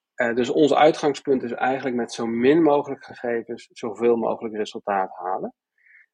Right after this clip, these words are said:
Eh, en dat gezegd hebben, betekent dat dus dat wij ook niet gebruik maken van, ehm, ehm, nou ja, zeg maar, gegevens die in het verleden zijn, eh,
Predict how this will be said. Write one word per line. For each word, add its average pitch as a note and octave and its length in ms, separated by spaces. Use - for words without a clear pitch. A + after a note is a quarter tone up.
Eh, A2+ 400
en A#2 300
dat B2 200
gezegd C3 320
hebben, A2 440
betekent C3 440
dat A2+ 160
dus A2 120
dat A2+ 160
wij A2+ 240
ook A#2 220
niet C3 280
gebruik A#2+ 500
maken G#2+ 580
van, A2 560
ehm, A2+ 500
ehm, A2+ 560
nou A2+ 160
ja, - 340
zeg A2 200
maar, G#2+ 340
gegevens A#2 540
die A2+ 140
in A#2 100
het A2 120
verleden A2+ 460
zijn, G2 360
eh, G#2 380